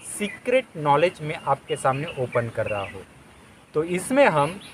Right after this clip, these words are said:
माता सीता का जन्म लंका में हुआ कि जनकपुरी में हुआ, और माता सीता अगर ज-, लंका में उसका जन्म हुआ था,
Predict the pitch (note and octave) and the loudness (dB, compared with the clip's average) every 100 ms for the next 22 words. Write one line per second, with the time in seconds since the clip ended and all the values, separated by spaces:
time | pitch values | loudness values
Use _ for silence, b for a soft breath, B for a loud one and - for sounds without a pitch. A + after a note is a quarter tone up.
0 | - C3+ D3 D3+ A3 G#3+ G3 G3+ G3 G3 | -10 4 6 8 6 4 4 6 6 4
1 | C#3+ D#3+ E3+ F3+ D3+ C3+ C3+ C3+ F3 F#3+ | 4 2 2 -2 0 0 2 4 4 4
2 | F3 F3+ G#3 B3 - G3 D3 D3+ F3 - | 2 4 4 0 -14 -10 0 2 2 -4
3 | D3+ C#3 C3 A#2 G#2+ G2 - _ - - | -8 -4 -2 0 -2 -4 -8 _ -20 -20
4 | _ _ _ _ - G#3 F3 A3 E3+ D3+ | _ _ _ _ 0 6 6 6 2 4
5 | D3+ G#3+ A3 F#3 D3+ B2+ C#3 E3 _ _ | 4 4 -2 -2 2 2 2 -2 _ _
6 | - D#3+ G3 D3 D#3+ D3 D3 D3 G#3 A#3 | -2 2 2 6 6 8 6 6 4 4
7 | A3+ F#3 - D3+ D3+ D3+ C#3 B2+ A#2 - | 2 0 2 4 4 2 2 2 2 4
8 | D3 | 4